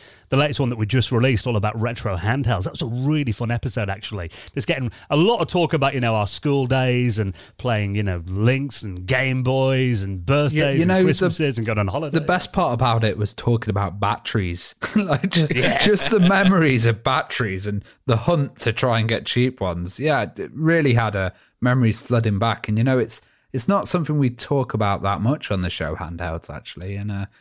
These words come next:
Speaker 2: it was really good to do a full kind of, it was nearly two hours, wasn't it? Uh, getting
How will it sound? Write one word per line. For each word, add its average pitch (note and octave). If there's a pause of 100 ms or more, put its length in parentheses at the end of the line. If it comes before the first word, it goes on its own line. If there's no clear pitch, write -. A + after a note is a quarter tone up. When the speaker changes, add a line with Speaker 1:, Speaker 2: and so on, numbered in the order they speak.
(160)
Speaker 2:
it -
was A2+
really C3
good B2
to G2+
do F#2+
a F2
full A2 (320)
kind A2
of, G2+ (160)
it -
was -
nearly E3
two F2+
hours, A#2+
wasn't A2
it? E2+
Uh, G#2 (480)
getting F#2